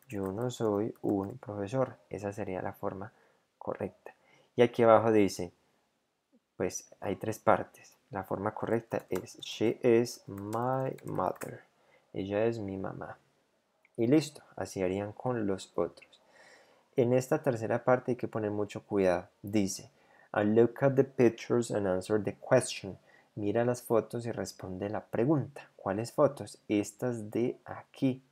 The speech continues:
que están enumeradas del uno al doce. Son referentes a estas imágenes que también están del uno al doce. Entonces, aquí hay que responder de dos maneras,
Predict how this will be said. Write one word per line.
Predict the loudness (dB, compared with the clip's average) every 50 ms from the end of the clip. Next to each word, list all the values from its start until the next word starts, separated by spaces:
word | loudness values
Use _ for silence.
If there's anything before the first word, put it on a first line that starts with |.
| _ _
que | -12 -12 -10
están | -8 -8 -6 -6 -4
enumeradas | -4 -4 -4 -4 -4 -4 -2 0 0 0 -2 -2 -4
del | -4 -4 -4
uno | -6 -6 -6
al | -6 -2 2
doce. | 4 4 4 2 -2 -8 -16 _ _ _ _ -20 -20 -20 _ _
Son | -14 -10 -8 -6 -4
referentes | -4 -4 -4 -2 -2 -2 -4 -4 -6 -8 -8 -6
a | -4 -6
estas | -6 -6 -8 -10 -10 -8 -8
imágenes | -8 -6 -2 0 0 0 -2 -4 -4 -4 -6 -6 -8
que | -12 -12
también | -10 -10 -10 -8 -8 -8 -8
están | -8 -6 -4 -2 -2 -2 -2
del | -4 -4 -4 -4
uno | -6 -6 -8 -8
al | -6 0
doce. | 2 2 2 0 -4 -10 -16 -20 -20 _ _ -20 -20 -20 _ _ _ _ -14
Entonces, | -14 -10 -4 -2 -2 -2 -2 -6 -10 -16 -18 -20 -20 _ _ _ _ _ _ _ _ _ _ _ _ _ _ _ _ _ _ _ _ _ _ _ _ _ -20 -10 -8
aquí | -8 -4 2 2 2
hay | 2 4
que | 2 2 2
responder | 2 0 0 -2 -2 0 -2 -2 0
de | 0 0
dos | 0 0 -2
maneras, | -4 -4 -4 -4 -6 -6 -12 -18 -20 -20 _